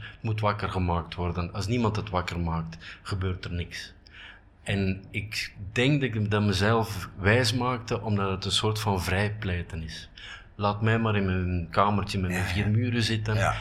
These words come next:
Speaker 1: Ik heb geen invloed op niemand, dan ben ik veilig.
Speaker 2: Dat is veilig,
Speaker 1: Ja.
Speaker 2: ja.
Speaker 1: Maar toen ik naar buiten moest en, eh, stadsdichter werd en op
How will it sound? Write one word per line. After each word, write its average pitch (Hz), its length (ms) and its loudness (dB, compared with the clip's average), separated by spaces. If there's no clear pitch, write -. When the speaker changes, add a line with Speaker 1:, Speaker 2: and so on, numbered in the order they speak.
Speaker 1:
Ik 104 180 -4
heb 110 180 -2
geen 107 360 2
invloed 113 480 0
op - 160 -6
niemand, 117 560 2
dan 80 160 -6
ben 76 140 -12
ik 78 140 -14
veilig. 98 400 -8
Speaker 2:
Dat 101 100 -8
is - 60 2
veilig, 67 480 -2
Speaker 1:
Ja. 90 80 0
Speaker 2:
ja. - 320 -2
Speaker 1:
Maar 95 120 -4
toen 104 180 2
ik 98 380 -4
naar 92 140 -2
buiten 117 360 4
moest 107 460 -2
en, 87 560 -2
eh, 92 80 -6
stadsdichter 110 720 -2
werd 90 480 -4
en 92 160 -2
op 87 80 -4